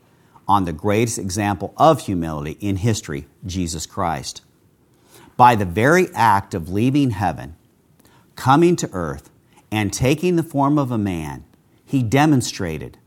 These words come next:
an unfathomable humbling of himself. Throughout his life on earth, Jesus demonstrated a spirit of profound humility, saying that he came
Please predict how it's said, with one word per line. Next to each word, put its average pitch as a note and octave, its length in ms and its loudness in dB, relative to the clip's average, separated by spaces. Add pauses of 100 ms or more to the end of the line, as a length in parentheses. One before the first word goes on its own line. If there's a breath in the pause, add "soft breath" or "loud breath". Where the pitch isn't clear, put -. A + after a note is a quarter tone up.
(420 soft breath)
an G#2 120 0
unfathomable C3 680 4
humbling G2 640 -2
of E2 120 -8
himself. G2+ 720 -2 (720 soft breath)
Throughout B2 480 6
his E3 220 0
life A#2+ 400 4
on G#2 180 0
earth, D2 320 -8 (220 soft breath)
Jesus B2+ 440 0
demonstrated G#2 840 -2
a E2+ 100 -10
spirit G#2+ 640 -2
of F2+ 180 -10
profound F#2 500 -6
humility, F#2 580 -6 (720 soft breath)
saying E3 500 2
that D3 120 2
he D3 80 4
came A2+ 540 -2